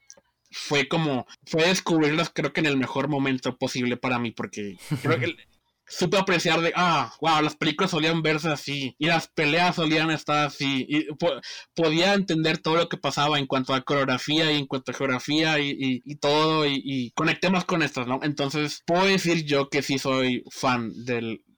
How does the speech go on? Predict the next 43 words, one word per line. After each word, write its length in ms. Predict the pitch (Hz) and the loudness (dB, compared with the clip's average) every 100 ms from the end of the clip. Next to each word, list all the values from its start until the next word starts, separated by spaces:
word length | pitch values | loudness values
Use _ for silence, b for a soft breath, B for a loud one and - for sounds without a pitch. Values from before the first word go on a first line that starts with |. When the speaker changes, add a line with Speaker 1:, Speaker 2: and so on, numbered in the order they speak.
| _ | _
Speaker 2:
Ok. 140 | 156 131 | -4 0
Speaker 1:
las 120 | 135 | 2
películas 560 | - 127 - 120 120 - | 0 -4 -4 -6 -6 -10
de 160 | 127 120 | -8 -4
Matrix, 360 | 131 131 147 | -2 -2 -2
sobre 180 | 175 170 | 0 2
todo 140 | 175 208 | 2 2
la 160 | 196 | 2
primera. 400 | 165 143 127 104 | 0 0 0 -2
La 100 | 131 135 | -2 -2
primera 380 | 147 160 190 | 0 2 0
creo 380 | 190 165 160 170 | 0 0 2 0
que 220 | 165 156 160 | 0 2 2
es 220 | - - - | -2 -12 -4
perfecta, 560 | 170 147 147 - 120 110 | -2 0 -2 -2 -4 0
en 160 | 175 180 | 2 2
mi 80 | |
opinión. 360 | 160 160 143 127 | 2 0 0 2
Sé 140 | 180 | 0
que 80 | 175 | 0
tú 160 | 190 185 | 0 2
no 140 | 190 | 2
tienes 180 | 185 180 | 0 2
lo 80 | 156 | 2
mismo, 260 | 143 139 | 0 -2
pero 160 | 123 123 | -4 -4
creo 140 | 151 | -2
que 220 | 147 202 190 B B B B B - | 0 0 0 B B B B B -6
la 160 | 151 156 | -2 0
mejor 560 | 151 156 156 170 180 - | 0 2 2 4 0 -2
ejecución 720 | 156 147 156 151 147 156 165 _ | -2 -2 -2 -2 -2 -2 -6 _
posible, 480 | 160 143 143 143 196 | -4 0 0 2 0
tal 240 | 190 185 | 2 2
vez, 240 | 175 196 - 156 | 2 0 -2 -2
de, 200 | 139 139 | -2 0
de 260 | 139 135 | 2 2
este 240 | 139 180 175 | 2 -2 0
concepto 580 | 147 135 143 131 147 | 0 0 -2 -2 -6
que 260 | - 120 107 196 | -6 -8 -2 6
Speaker 2:
Ujú. 260 | 214 226 226 | 8 8 10
Ah, 160 | 208 | 10
claro. 280 | 196 170 | 12 10
Speaker 1:
esta 80 | 165 | 10